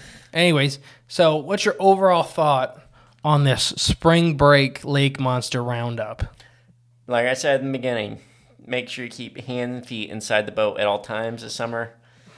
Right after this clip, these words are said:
Speaker 2: Um, especially if you're going to any of these.
Speaker 1: I would not drink in Oklahoma on a lake. It does not seem to be a good idea.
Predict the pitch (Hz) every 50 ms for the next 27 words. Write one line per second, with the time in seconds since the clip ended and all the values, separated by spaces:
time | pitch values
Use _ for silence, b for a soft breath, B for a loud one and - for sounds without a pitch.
0 | b b b b b b b - 101 98 98 98 98 95 95 95 98 101 - -
1 | - - - 107 - - - - 110 110 110 107 107 110 110 113 120 120 117 117
2 | 110 107 110 110 - - - - 131 139 151 190 208 190 196 202 208 190 165 139
3 | 151 165 165 156 139 147 131 131 131 123 - 123 113 127 135 131 127 120 117 113
4 | 117 113 110 113 113 107 117 113 - - - - 151 151 147 151 151 151 143 147
5 | 131 139 147 - - - 151 143 131 123 131 127 123 117 123 120 120 117 117 117
6 | 120 120 113 110 110 113 120